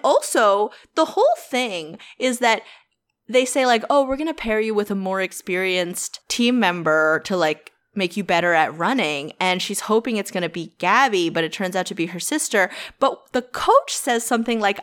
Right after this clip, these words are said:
"I don't get paid enough to stay after school." And I was like, "Is track practice not normally after school?" <laughs>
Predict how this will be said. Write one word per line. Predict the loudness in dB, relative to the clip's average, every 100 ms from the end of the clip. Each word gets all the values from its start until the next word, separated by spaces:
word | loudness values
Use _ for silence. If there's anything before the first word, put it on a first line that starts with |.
| -2
"I | 0
don't | 2
get | 0 -2
paid | -4 -4 -4
enough | -2 -4
to | -4
stay | -6 -4 -4
after | -4 -6
school." | -10 -10 -6 -4 -4 -6 -14 -4
And | 2 4
I |
was | 4
like, | 4 2 0 -10 _
"Is | -2 -2
track | -6 -4 2 2 2 -4
practice | 0 0 2 2 0 -2
not | 2 4 4 -2
normally | -8 -4 0 2 2 0 -4 -6 2
after | 2 0 -2 -2 0
school?" | -4 -8 -10 -8 0 2 4
<laughs> | 2